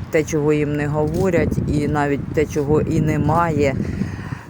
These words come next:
придумати і перекласти на себе це чувство провини. Деякі ж дійсно були, може, знаєте, в чомусь застукані, скажімо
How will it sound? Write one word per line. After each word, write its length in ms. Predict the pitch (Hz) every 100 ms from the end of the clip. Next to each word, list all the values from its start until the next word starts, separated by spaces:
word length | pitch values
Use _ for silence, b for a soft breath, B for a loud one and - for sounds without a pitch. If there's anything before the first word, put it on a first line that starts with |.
| -
придумати 680 | - 151 165 185 160 131 147
і 200 | 143 147
перекласти 720 | 135 147 143 151 143 143 - 151
на 160 | 147
себе 420 | 147 - 147 135 135
це 180 | -
чувство 440 | - - - - 143
провини. 720 | - 151 143 139 135 135 127 - B 131 B B B B B B - - - - - - 151
Деякі 500 | 208 254 226 - 214
ж 180 | 185 - B B B B - -
дійсно 800 | 147 175 220 - 185 165 156 - - - - -
були, 460 | 156 165 170 185 175
може, 640 | 156 156 165 156 147 139
знаєте, 680 | 156 165 147 - 131 127 123 B B B B B B B
в 60 | -
чомусь 540 | 180 170 156 147 - - B - - 160
застукані, 880 | 165 170 - 170 175 185 175 170 165
скажімо 480 | - 165 151 160